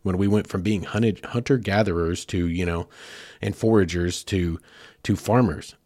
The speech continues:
and agricultural-based societies, they became sedentary sometime around eight to ten thousand years ago, you know, at the end of the last ice age, at the end of the Younger Dryas period.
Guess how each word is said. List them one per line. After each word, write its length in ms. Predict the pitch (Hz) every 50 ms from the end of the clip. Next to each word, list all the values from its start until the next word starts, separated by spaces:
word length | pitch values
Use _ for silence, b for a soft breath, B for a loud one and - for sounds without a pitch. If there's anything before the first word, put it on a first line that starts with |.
| _ -
and 200 | - 101 95 87 -
agricultural-based 1120 | 95 104 107 101 104 90 - - 113 117 - - - 107 95 95 85 95 95 98 95 -
societies, 680 | - 95 90 - - 95 113 135 113 78 80 82 80 -
they 280 | - 92 95 92 90 87 - _
became 400 | - 107 - - 95 87 87 85
sedentary 680 | - - - 110 110 131 135 92 - 95 85 80 78 78
sometime 480 | - - 135 139 - 101 87 80 85 85
around 360 | 82 85 85 85 85 82 - - - -
eight 160 | - 98 92
to 100 | - 90
ten 240 | 80 - 87 85 82
thousand 400 | - 87 82 78 80 - 110 107
years 240 | 131 165 180 117 80
ago, 220 | 80 82 80 85
you 160 | 82 82 87
know, 180 | 95 110 120 120 - _ _ - - -
at 180 | 98 101 104 -
the 100 | - 90
end 280 | 98 113 120 123 120
of 80 | 120 110
the 80 | 113
last 340 | 104 104 107 104 98 - - -
ice 340 | - 90 90 87 90 - -
age, 300 | - - - 117 - - B B B B B B B B
at 60 | _
the 100 | - 92
end 200 | 107 117 113 110
of 60 | 107 101
the 100 | 101 95
Younger 360 | 87 98 98 95 85 90 82
Dryas 480 | 73 85 82 87 82 78 73 76 -
period. 340 | - - 85 87 - - 85